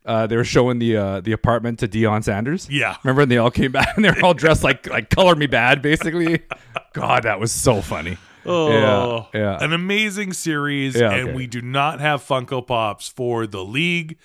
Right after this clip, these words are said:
Speaker 1: Yeah.
Speaker 2: So a hundred percent we need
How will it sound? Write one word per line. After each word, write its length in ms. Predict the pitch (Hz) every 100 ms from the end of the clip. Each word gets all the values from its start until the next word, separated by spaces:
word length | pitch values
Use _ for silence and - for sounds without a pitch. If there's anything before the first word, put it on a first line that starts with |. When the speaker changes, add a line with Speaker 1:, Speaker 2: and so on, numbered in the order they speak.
| _
Speaker 1:
Yeah. 180 | 107 95
Speaker 2:
So 300 | - 143 123 -
a 100 | 117
hundred 400 | 104 156 151 147
percent 540 | 139 117 127 117 120
we 120 | 110 110
need 460 | 107 101 95 85